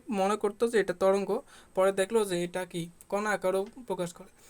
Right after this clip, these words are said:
আর ইলেকট্রনের বেলায় প্রথমে ধরেছিল যে এটা হলো কণা ধর্ম, পরে দেখলো এটা কি, এটা তরঙ্গ ধর্ম প্রকাশ করে। তো আজকের ক্লাসটা যদি পুরা সামারাইজ করি, প্রথমে যে জিনিসটা আসে সেটা হলো যে আলো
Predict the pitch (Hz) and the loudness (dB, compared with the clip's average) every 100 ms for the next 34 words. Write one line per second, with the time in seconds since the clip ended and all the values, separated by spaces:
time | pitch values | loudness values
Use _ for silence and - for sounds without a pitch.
0 | - - 180 190 220 233 240 240 220 196 | -20 -8 -2 2 2 2 0 0 0 0
1 | 240 - 196 202 202 190 190 196 233 233 | 0 -2 -4 -4 -4 -4 -6 -4 -2 -2
2 | 185 175 175 180 180 202 202 175 170 220 | -2 -4 -2 -4 -4 0 0 2 0 -2
3 | 277 185 180 180 180 226 190 175 175 175 | -4 0 0 0 -2 -2 -2 -4 -6 -8
4 | 170 - - - _ - 180 240 190 185 | -10 -12 -20 -20 _ -8 -6 -2 0 0
5 | 190 185 185 175 214 233 185 170 - 170 | 0 -4 -4 -4 -4 -6 -6 -8 -8 -12
6 | - - - 196 208 208 - 233 220 190 | -14 -2 4 8 8 8 6 6 6 4
7 | 208 202 185 220 - 202 196 202 226 - | 4 2 2 -2 2 6 6 6 2 2
8 | 175 180 190 185 180 180 269 - 175 190 | 4 4 2 -2 -4 -4 -6 -8 -10 -6
9 | 208 202 180 175 185 180 180 190 175 190 | -4 -2 -4 -6 -8 -10 -4 -4 -2 -4
10 | 226 175 170 180 262 277 175 165 - 175 | -8 -6 -4 -4 -6 -8 -4 -4 0 0
11 | 180 247 | 0 -2